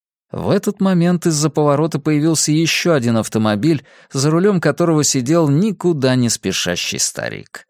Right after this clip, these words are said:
Он возглавлял колонну из трёх или четырёх автомобилей, которым, безусловно, не терпелось его обогнать. Старик увидел аварию и остановился. Едущие следом автомобили последовали его примеру.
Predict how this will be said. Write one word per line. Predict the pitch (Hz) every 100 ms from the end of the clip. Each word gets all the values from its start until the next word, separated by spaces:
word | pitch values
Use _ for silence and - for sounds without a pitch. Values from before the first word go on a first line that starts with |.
| _ - - -
Он | 143 170
возглавлял | 170 139 160 147 160 151
колонну | - 135 147 160 139
из | 127 -
трёх | - 170 -
или | 117
четырёх | 101 - 107 123 139
автомобилей, | 131 - 139 139 143 156 87 -
которым, | - 92 165 170 143
безусловно, | 117 113 - 143 147
не | 147 170
терпелось | - 220 196 - 87 104 -
его | 127 87 85
обогнать. | 92 113 113 151 131 - _ _ _ _ -
Старик | - 95 90 143
увидел | 180 165 165 175
аварию | 175 151 135 147 151
и | 156
остановился. | 147 - 156 151 127 101 98 - 82 - _ _
Едущие | - 107 120 117 117
следом | 95 - 123 139 117
автомобили | 107 110 104 87 107 139 135
последовали | - 139 - 101 101 107 113 110
его | 95 82
примеру. | 90 98 92 82 67 -